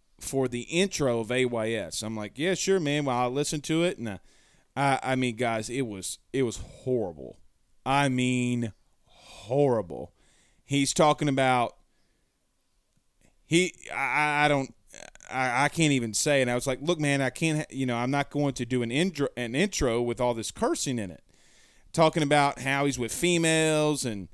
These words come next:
he, how he's doing this and how he's doing that. He'd be on the streets, S T R E T T S, the streets. He spelled it out.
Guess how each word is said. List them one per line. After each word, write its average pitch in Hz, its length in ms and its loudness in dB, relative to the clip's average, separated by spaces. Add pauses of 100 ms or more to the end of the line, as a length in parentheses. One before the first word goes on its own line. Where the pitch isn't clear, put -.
(480)
he, 151 200 -2
how 143 220 0
he's 135 140 0
doing 131 280 0
this 156 360 2
and 127 80 -4
how 135 160 0
he's 127 140 -2
doing 123 240 0
that. 151 280 2
He'd 123 140 2
be 135 100 2
on 135 140 0
the 113 220 -6
streets, - 720 0
S 143 300 2
T 151 360 0
R 131 360 2 (240)
E 151 240 0
T 143 340 0
T 131 460 0 (280)
S, 117 460 0 (180)
the 117 120 -8
streets. 139 640 -2
He 123 120 -6
spelled 147 380 0
it 120 100 -2
out. 117 340 0